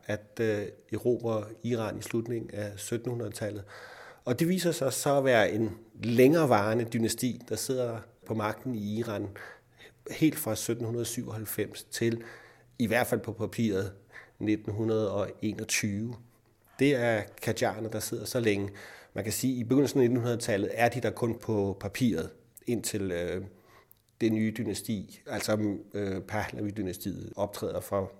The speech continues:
nitten enogtyve, og i hvert fald fra nitten femogtyve og frem efter. Men Qajarerne sidder så længe, altså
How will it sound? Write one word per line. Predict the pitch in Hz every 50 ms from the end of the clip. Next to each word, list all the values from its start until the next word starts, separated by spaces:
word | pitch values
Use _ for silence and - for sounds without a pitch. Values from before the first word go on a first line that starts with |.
| - -
nitten | - 107 110 101 107 95
enogtyve, | 85 - - - - - 95 98 101 101 101 - - _
og | 90 87 - - 90 95 107
i | 107
hvert | 101 107 98
fald | - 107 -
fra | - 104
nitten | 98 101 101 95
femogtyve | - - 92 90 - - - 101 95
og | 98
frem | - - 95 90 - -
efter. | - - - - - - - - - - - - - - - - - - - - -
Men | 127 120 110 117 131 139 135 131
Qajarerne | - 135 113 143 170 180 180 160
sidder | - - 196 185 180 165 151
så | - - 165
længe, | 139 123 123 139 120
altså | 101 101 110 127 117